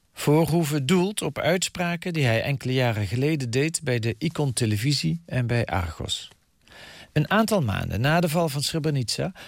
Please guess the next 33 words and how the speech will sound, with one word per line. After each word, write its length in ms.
gaf 420
Voorhoeven 680
als 180
minister 340
van 160
Defensie 600
aan 160
de 60
militaire 560
inlichtingendienst 760
de 80
opdracht 540
een 120
rapport 500
op 140
te 120
stellen 420
over 220
de 100
inlichtingen 680
die 180
andere 460
landen 320
hadden 200
gehad 320
over 200
het 120
Servische 520
voornemen 640
Srebrenica 840
aan 240
te 100
vallen. 380